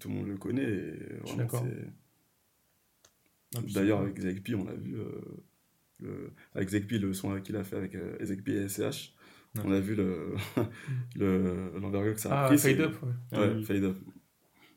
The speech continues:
Speaker 2: Ah oui.
Speaker 1: Ouais, donc, euh,
Speaker 3: Ouais, qu'il y a un son qui devait pas sortir de base,
Speaker 2: Ouais.
Speaker 3: mais
Speaker 1: C'est
Speaker 3: qui
Speaker 1: ça,
Speaker 3: a
Speaker 1: exactement, c'est ça. Et j'aime bien le fait qu'il sort de, de sa zone de confort, en fait.
Speaker 3: Mm.
Speaker 1: Et pour moi, un, un artiste qui sort de sa zone de confort, euh, c'est un artiste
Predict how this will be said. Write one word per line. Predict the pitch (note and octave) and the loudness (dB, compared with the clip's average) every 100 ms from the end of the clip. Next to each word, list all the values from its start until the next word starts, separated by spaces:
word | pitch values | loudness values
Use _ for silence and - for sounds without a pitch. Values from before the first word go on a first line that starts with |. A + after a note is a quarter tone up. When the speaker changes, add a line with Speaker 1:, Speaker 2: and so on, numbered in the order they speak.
| _ | _
Speaker 2:
Ah | C3 | 2
oui. | A#2+ | 4
Speaker 1:
Ouais, | F#2+ F#2 | 6 4
donc, | F#2+ F#2 F#2+ | 0 -2 -2
euh, | F2+ F2+ F2+ - - _ - | -4 -4 -6 -12 -16 _ -8
Speaker 3:
Ouais, | A2 | -6
qu'il | F#2+ | -4
y | |
a | |
un | F#2 | -4
son | - G#2 | -4 -4
qui | F2+ | -2
devait | F#2+ | -2
pas | F2+ | -2
sortir | F#2 F#2+ - F#2+ | -6 -8 -6 -6
de | F#2+ | -4
base, | G#2+ B2+ | -2 0
Speaker 2:
Ouais. | B2+ B2 | 2 2
Speaker 3:
mais | B2 - | 0 -2
Speaker 1:
C'est | - G#2 | 2 4
Speaker 3:
qui | |
Speaker 1:
ça, | A2+ G2+ | 8 8
Speaker 3:
a | |
Speaker 1:
exactement, | G2+ G2 G#2+ A2 G#2+ F#2+ F#2 | 8 8 6 8 6 6 2
c'est | - F#2 | -4 -8
ça. | F#2+ - - - | -8 -10 -6 4
Et | G#2 G2+ G2+ G2+ G2+ | 8 10 10 10 8
j'aime | G2 A#2+ | 8 10
bien | D#3 | 12
le | E3+ | 10
fait | B2 D3 | 10 8
qu'il | - A#2+ A#2 A2 | 8 2 4 6
sort | B2 B2 | 6 6
de, | G#2+ A2 G#2+ G#2 G2 G2 - - - - - - - - - | 10 10 12 12 8 2 -14 -20 -20 -20 -20 -20 -20 -20 -4
de | G#2 C3 | 6 8
sa | C3 | 10
zone | A#2 B2 | 12 12
de | B2 | 10
confort, | B2 A#2 C3 | 8 8 8
en | G2+ | 8
fait. | F#2+ F#2 - | 6 2 2
Speaker 3:
Mm. | A#2 G#2+ - - | -2 -2 -6 -6
Speaker 1:
Et | - G#2+ G#2 | 6 10 10
pour | G#2 A2 | 10 8
moi, | B2 A#2+ | 10 8
un, | G2+ G2 F#2+ F#2 F#2 G2 | 8 8 6 4 2 4
un | G2+ | 2
artiste | G2 A#2 - | 2 -4 -4
qui | - | -4
sort | G#2 G2 | 0 0
de | |
sa | F#2+ F#2+ | 0 -4
zone | F#2+ F#2 | -4 -6
de | |
confort, | F#2+ F#2+ - - - - | -6 -10 -12 -12 -12 -12
euh, | - - | -14 -16
c'est | - - | -16 -14
un | F#2 | -14
artiste | - - - - | -14 -16 -16 -14